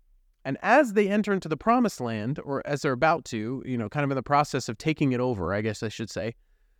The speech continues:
they're coming across all these big superpowers. And so they have this massive ancient city of Jericho. And I believe the city of Jericho is, like, the longest,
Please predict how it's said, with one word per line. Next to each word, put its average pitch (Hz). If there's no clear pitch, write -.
they're 147
coming 202
across 151
all 135
these 123
big 120
superpowers. 101
And 127
so 123
they 139
have 165
this 143
massive 143
ancient 139
city 113
of 110
Jericho. 127
And 127
I 143
believe 151
the 123
city 160
of 117
Jericho 123
is, 107
like, 107
the 131
longest, 139